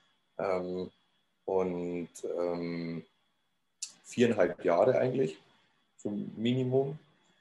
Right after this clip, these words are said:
Und dann habe ich mich mit neunzehn geoutet, nachdem ich meinen damaligen besten Freund kennengelernt habe, der offen schwul gelebt hat, auch in Neumarkt, Schrägstrich Neumarkt Nürnberg. Also auch da ist schon die Großstadtaffinität,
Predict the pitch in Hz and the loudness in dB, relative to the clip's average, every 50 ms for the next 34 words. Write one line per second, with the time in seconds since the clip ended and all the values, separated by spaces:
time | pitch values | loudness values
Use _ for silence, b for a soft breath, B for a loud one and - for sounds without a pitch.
0 | _ _ _ _ 98 98 98 107 120 135 127 127 120 131 120 123 127 117 - 101 | _ _ _ _ -2 2 2 4 4 4 4 4 2 0 0 0 0 -2 2 4
1 | 104 107 120 127 123 - 120 120 117 - - 95 98 98 90 85 - 90 90 - | 6 6 6 6 4 2 0 2 2 2 4 6 6 6 6 2 -2 -6 -12 -6
2 | - 95 95 95 95 95 - 92 92 90 92 92 98 104 104 104 107 107 - 95 | -4 -2 0 0 -2 -2 -2 -2 -2 0 0 0 2 2 2 2 0 -2 -6 -4
3 | 92 95 98 98 - - - - - 104 117 123 - - 117 117 120 113 113 110 | -2 -2 -2 -2 -6 -8 -6 -2 0 0 0 0 0 -2 0 0 0 0 0 0
4 | 110 110 113 110 120 110 107 - - 98 95 95 - - 101 - - 98 - - | 0 -2 0 2 2 2 2 2 0 0 0 2 2 0 0 0 -4 -8 -10 -8
5 | - 101 101 101 101 - 95 104 123 123 - 131 127 123 - - - - 90 87 | -2 -2 0 0 -2 -2 -2 -2 -2 -2 0 -2 0 0 0 -2 -2 -4 -2 0
6 | 90 87 87 95 127 - - - _ _ _ b b b b b b b b b | 0 0 4 4 2 2 2 -4 _ _ _ b b b b b b b b b
7 | b b - - - 98 95 95 - - 98 95 98 92 92 95 98 101 95 - | b b -16 0 4 4 4 4 4 -2 -6 -4 0 2 2 4 6 4 4 4
8 | - 95 101 117 127 131 131 127 123 120 135 - - - - 90 90 87 87 85 | 0 2 2 4 4 2 4 4 6 6 6 4 0 -8 -10 -10 -6 -4 -4 -6
9 | 85 - _ _ _ _ _ _ - 95 90 - - 90 98 107 107 - - 95 | -6 -8 _ _ _ _ _ _ -4 -4 -4 -2 0 4 4 4 6 4 2 0
10 | 95 92 90 - 98 113 110 - - - 98 107 98 - 104 98 90 - - 107 | 0 0 0 0 0 0 0 -2 -4 -2 -2 -2 -2 -2 -4 -4 -6 -6 -2 2
11 | 104 113 117 123 | 2 2 2 0